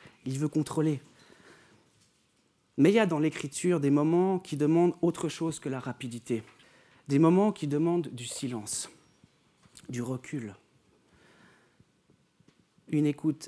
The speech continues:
attentive. Non pas parce que le texte est compliqué, mais parce qu'il est profond.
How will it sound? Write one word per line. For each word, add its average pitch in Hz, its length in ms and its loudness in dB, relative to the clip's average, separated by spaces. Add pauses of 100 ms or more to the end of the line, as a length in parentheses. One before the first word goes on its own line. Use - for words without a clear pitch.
attentive. 135 600 -8 (1300)
Non 190 140 4
pas 240 120 0
parce 202 180 -2
que - 80 -2
le 160 120 2
texte 175 340 -6
est 143 60 -4
compliqué, 175 520 -6 (880)
mais 135 100 -6
parce - 200 -10
qu'il 127 180 -6
est 117 60 -2
profond. 120 440 -12